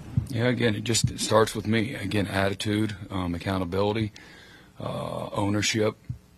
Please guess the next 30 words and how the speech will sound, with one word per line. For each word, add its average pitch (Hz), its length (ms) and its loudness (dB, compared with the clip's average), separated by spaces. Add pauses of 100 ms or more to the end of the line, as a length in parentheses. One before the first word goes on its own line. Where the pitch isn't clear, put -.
(160)
uh, 101 200 -8
motivation, 104 840 2 (800)
uh, - 180 -10
how 98 120 0
you 98 160 2
teach 110 340 2
and 95 100 -2
how 98 120 2
you 95 140 0
correct, 101 640 0 (460)
uh, - 260 -10 (200)
to - 80 -12
get 98 160 -6
the 110 80 -10
guys 95 320 0
to 98 60 0
have 98 140 0
the 101 80 -4
right 95 220 0
perspective. 104 760 0 (920)
Again, 87 440 -2 (220)
in 90 200 -6
this, 92 260 -4 (1700)
when 87 160 -8
you're 92 240 0
in 92 160 2
this 90 160 0
sport, 98 380 0 (140)
you 92 120 -4
know, 87 200 -6